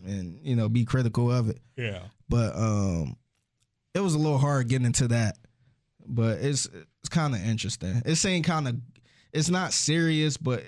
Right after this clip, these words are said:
Speaker 1: it's, it's, it's kinda like a goofy type of show. I don't know. I, it's hard to explain, but it seemed kinda goofy, but not the laughter in it.
Speaker 2: Yeah. Yeah, I've heard good things about that. Um,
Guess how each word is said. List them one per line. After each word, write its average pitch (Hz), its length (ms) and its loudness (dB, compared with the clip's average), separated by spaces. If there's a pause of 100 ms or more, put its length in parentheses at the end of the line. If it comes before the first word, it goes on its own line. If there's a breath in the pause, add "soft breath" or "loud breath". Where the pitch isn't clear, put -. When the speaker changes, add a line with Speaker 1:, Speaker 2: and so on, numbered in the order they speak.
Speaker 1:
it's, 151 220 -2 (280)
it's, 131 380 -2 (160)
it's 147 140 0
kinda 185 360 -2
like 139 260 -2
a 117 160 0 (920)
goofy 151 440 4
type 131 360 0
of 117 340 0 (800)
show. 123 480 2
I 123 100 2
don't 143 220 0
know. 123 160 0
I, 151 200 -2 (220 loud breath)
it's 196 120 -2
hard 190 240 2
to 151 80 2
explain, 120 540 -2 (460)
but 143 140 2
it 147 80 2
seemed 175 320 0
kinda 147 260 -2
goofy, 151 440 2
but 123 180 0
not 127 320 2 (160)
the 127 80 0
laughter 117 500 0
in 95 180 -6
it. - 100 -16 (220)
Speaker 2:
Yeah. 73 480 0 (1600 loud breath)
Yeah, 135 640 0
I've 180 200 -2
heard 202 320 2
good 139 200 2
things 123 260 0
about 110 340 0
that. 107 420 0
Um, 98 800 2